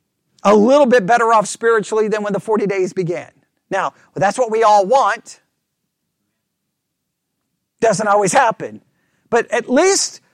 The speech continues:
the early church was like, "Here you go. Here's forty <laughs> days." They handed it to us.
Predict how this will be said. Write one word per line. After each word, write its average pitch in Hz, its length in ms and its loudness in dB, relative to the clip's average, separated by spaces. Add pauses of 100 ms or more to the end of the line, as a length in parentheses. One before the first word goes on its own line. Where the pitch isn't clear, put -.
(160)
the 233 200 0
early 311 320 4
church 381 380 0
was 247 140 -2
like, 269 160 0
"Here 320 160 -2
you 370 160 0
go. 359 460 2 (120)
Here's 269 240 -2
forty 381 320 2
<laughs> 427 240 4
days." 185 300 -6 (200)
They 277 100 2
handed 440 460 2
it 285 100 -2
to - 220 0
us. - 320 -14